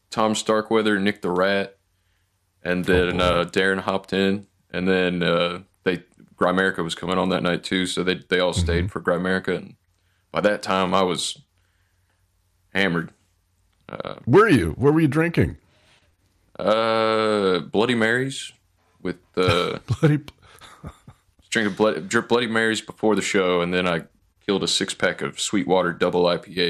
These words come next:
Speaker 1: As, eight percent.
Speaker 2: Oh, my.
Speaker 1: And, uh,
Speaker 2: Wow.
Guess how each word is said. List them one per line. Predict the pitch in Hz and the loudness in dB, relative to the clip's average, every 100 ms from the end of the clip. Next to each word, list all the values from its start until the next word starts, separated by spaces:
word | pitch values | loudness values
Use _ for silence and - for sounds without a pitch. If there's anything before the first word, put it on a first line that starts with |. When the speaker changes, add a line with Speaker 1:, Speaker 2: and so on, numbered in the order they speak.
| 87 | -4
Speaker 1:
As, | 98 - _ _ _ _ | -10 -18 _ _ _ _
eight | 98 - | -12 -10
percent. | - - 90 71 - _ - | -6 -2 -2 -2 -10 _ -10
Speaker 2:
Oh, | 78 - | -8 -8
my. | - 53 - _ _ _ _ _ | -12 -14 -16 _ _ _ _ _
Speaker 1:
And, | 67 73 82 87 | -10 -8 -6 -2
uh, | 85 82 | 0 0
Speaker 2:
Wow. | 78 64 - | -2 -8 -14